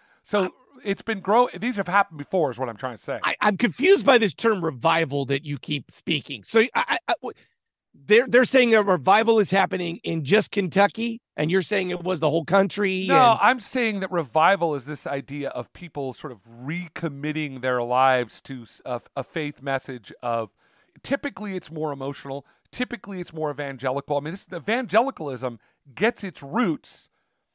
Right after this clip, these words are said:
Speaker 1: in the burnt over period in the sort of antebellum America, right? So these people were,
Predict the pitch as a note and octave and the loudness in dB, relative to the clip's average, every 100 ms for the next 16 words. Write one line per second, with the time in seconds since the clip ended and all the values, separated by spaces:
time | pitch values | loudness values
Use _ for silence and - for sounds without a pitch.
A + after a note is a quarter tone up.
0 | _ - G#3 A3 G#3 D#3 F#3+ G3 F#3 F3+ | _ -4 -2 0 -2 0 0 0 -2 -2
1 | E3+ - C#3 C#3 C#3 C3+ - D3 D3 D3+ | -8 -8 -6 -4 -4 -6 -8 -10 -8 -8
2 | D3+ D3+ D3+ _ - D#3 D3+ F3 F#3 F3 | -6 -8 -10 _ -8 -4 -4 -4 -6 -2
3 | D#3 D#3 D#3+ G3+ B3 - A2+ A#2+ F3+ - | -2 -2 -4 -2 -2 -4 -8 -6 -8 -10
4 | E3 D3+ - G3 F3 D#3+ D3+ | -12 -12 -16 -10 -6 -4 -4